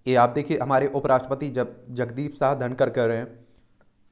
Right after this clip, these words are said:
केंद्रीय पुलिस बलों में महिलाओं की नियुक्ति बढ़ाने पर जोर दिया जा रहा है। संसदीय समिति में, समिति में कहा कि महिला प्रतिनिधित्व बस तीन दशमलव छिहत्तर प्रतिशत है। एक सौ इकतीसवीं रिपोर्टों में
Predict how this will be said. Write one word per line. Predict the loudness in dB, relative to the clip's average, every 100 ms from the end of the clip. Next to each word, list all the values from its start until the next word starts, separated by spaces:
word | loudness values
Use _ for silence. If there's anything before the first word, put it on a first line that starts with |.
| -20 _ _ _ _ 2
केंद्रीय | 4 6 4
पुलिस | 2 0
बलों | 2 2
में | 2
महिलाओं | 0 4 4 4
की | 0
नियुक्ति | -2 -2 -2
बढ़ाने | 2 2 2
पर | -2
जोर | 0 0 0
दिया | 0 0
जा | 2
रहा | 0
है। | -2 -6 -20 _ _ -20 -20 _ _ _ _ _
संसदीय | -2 0 2 2 0
समिति | 0 -2 -2
में, | -4 -6 -10 -18 -14 -4
समिति | -4 -2 -4
में | -4 -2 -2 -2 -6 -18 -20 _ 4
कहा | 6 6
कि | 4 0
महिला | 2 4
प्रतिनिधित्व | 2 2 -2 -2 -2 -2
बस | 0 0 -2
तीन | -4 -2
दशमलव | -2 -2 -2
छिहत्तर | -2 -2 -2 -4
प्रतिशत | -4 -6 -6 -6 -6
है। | -10 -12 -20 _ _ _ _ _ _ _ -2
एक | 0
सौ | 2
इकतीसवीं | 2 0 -2 -6 -6 -4 -4
रिपोर्टों | 0 2 2 0
में | 0 -4 -6